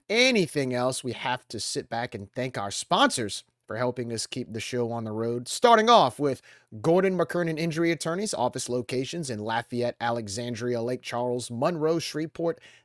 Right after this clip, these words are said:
Zachary, Denham Springs, Gonzales, Hammond, and the home office in Baton Rouge. Go by and see the Chief Happiness Officer, Penny.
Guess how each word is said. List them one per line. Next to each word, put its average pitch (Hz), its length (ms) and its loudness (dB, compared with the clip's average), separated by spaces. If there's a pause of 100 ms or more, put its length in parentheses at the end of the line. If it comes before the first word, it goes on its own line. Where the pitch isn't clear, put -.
Zachary, 143 440 4
Denham 113 260 -4
Springs, 120 480 -6
Gonzales, 117 640 -4 (140)
Hammond, 156 360 -6 (320)
and 123 160 -4
the 113 80 -4
home 196 320 -2
office 147 360 -2
in 131 320 -6
Baton 107 400 -6
Rouge. 110 400 -4 (300)
Go 139 120 -2
by 143 220 4
and 131 120 -4
see 147 180 -2
the 127 120 -4
Chief - 400 -6
Happiness - 540 -2
Officer, 170 560 -2
Penny. 175 480 0